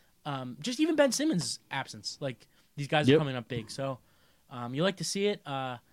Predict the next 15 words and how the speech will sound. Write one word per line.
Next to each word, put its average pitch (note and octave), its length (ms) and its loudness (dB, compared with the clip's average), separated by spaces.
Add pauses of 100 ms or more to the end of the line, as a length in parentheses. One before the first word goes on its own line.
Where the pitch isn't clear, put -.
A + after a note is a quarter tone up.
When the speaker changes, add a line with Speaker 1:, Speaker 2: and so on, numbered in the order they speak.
(400)
Speaker 1:
y-, E3 240 -10
y-, F3 140 -6
I'd E3 120 4
really A3 160 6
like G#3 180 4
them F3 180 -2
t-, - 260 -8
to E3+ 160 0
kind E3+ 260 0
of C#3+ 420 -4
get D3 140 -4
better E3 300 2
in D3 100 0
the C#3+ 60 -4
starting, F#3 560 -2